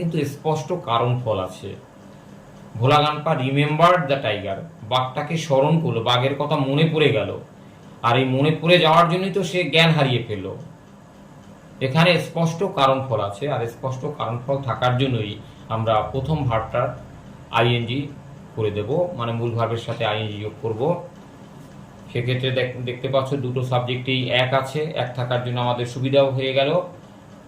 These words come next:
পার্টিসিপল দিয়ে শুরু করব, লিখব remembering the tiger, কমা দিয়ে ভোলাগানপা lost his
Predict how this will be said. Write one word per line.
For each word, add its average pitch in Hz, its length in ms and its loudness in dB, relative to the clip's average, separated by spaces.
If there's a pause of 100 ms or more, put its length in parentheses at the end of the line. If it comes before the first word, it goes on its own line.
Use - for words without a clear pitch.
(220)
পার্টিসিপল 139 520 4
দিয়ে 135 180 0
শুরু 120 160 -2 (100)
করব, 120 180 -2 (1500)
লিখব 123 220 2 (540)
remembering 208 640 6
the 202 80 6 (100)
tiger, 120 520 4 (500)
কমা 113 300 2
দিয়ে 113 180 -2 (220)
ভোলাগানপা 110 600 -2 (580)
lost 113 300 0
his 160 120 -4